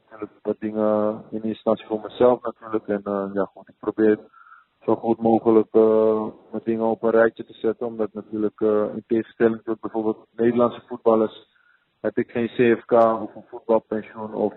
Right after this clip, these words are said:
überhaupt een pensioen wat ik opbouw. Dus, ehm, ja, dat zijn ook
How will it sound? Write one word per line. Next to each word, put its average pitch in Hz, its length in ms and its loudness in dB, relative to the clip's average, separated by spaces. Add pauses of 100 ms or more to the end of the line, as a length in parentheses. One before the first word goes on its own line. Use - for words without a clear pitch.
(140)
überhaupt 113 380 6
een 113 140 -4
pensioen 113 360 -2
wat 107 180 2
ik - 100 -14
opbouw. 104 460 -2 (540)
Dus, 107 240 -10
ehm, 107 440 2
ja, 107 180 2
dat 104 200 0
zijn 110 140 -2
ook 113 180 -2